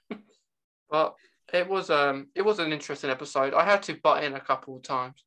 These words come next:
um, so, just so people I'm there, <laughs> saying, um,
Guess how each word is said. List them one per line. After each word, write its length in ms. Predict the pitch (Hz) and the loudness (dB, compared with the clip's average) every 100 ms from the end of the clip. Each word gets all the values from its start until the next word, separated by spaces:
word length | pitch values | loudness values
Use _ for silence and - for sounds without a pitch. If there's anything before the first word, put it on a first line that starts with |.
| _ _ _ | _ _ _
um, 160 | 147 143 | -6 -6
so, 220 | - 139 | -6 -6
just 220 | - 180 | -2 0
so 160 | - 151 | 4 4
people 340 | 165 156 - | 2 -8 -8
I'm 140 | 139 156 | -8 -4
there, 180 | 143 - - - _ _ _ | -2 -4 -8 -20 _ _ _
<laughs> 580 | 196 202 311 330 262 - | -8 -4 -4 -4 -6 -12
saying, 360 | - 165 156 160 | 2 4 4 2
um, 340 | 160 156 156 | 0 -2 -8